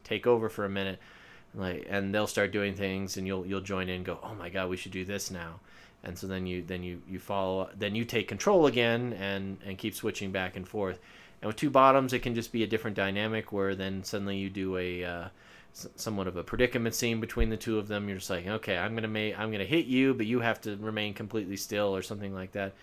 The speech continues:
I get a lot of creativity sparks when I'm in the middle of a scene, honestly. I, pre-planning scenes is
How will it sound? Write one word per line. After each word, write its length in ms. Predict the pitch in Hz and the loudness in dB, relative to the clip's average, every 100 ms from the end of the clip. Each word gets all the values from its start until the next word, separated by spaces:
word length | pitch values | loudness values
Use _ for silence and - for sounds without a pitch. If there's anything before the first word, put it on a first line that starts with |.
| - - - - | -20 -20 -20 -8
I 160 | 120 185 | 0 6
get 160 | 180 | 8
a 40 | 151 | 8
lot 200 | 135 139 | 8 8
of 180 | 135 - | 4 0
creativity 540 | 151 143 139 139 139 | 4 4 4 0 0
sparks 440 | - 143 139 - | 0 2 2 0
when 120 | 123 113 | -2 0
I'm 120 | 110 | 0
in 60 | 107 | -2
the 80 | |
middle 260 | 101 104 101 | -2 -2 0
of 100 | 92 | -2
a 60 | 92 | -4
scene, 360 | - 80 57 52 - | -6 -8 -12 -16 -10
honestly. 640 | 95 90 85 - 73 58 | -8 -8 -8 -10 -10 -10
I, 120 | 95 92 - - - - | -10 -12 -16 -20 -20 -14
pre-planning 580 | - 135 127 123 120 117 | -2 0 2 2 2 0
scenes 340 | - 113 113 | -2 -2 -2
is 100 | 101 | -6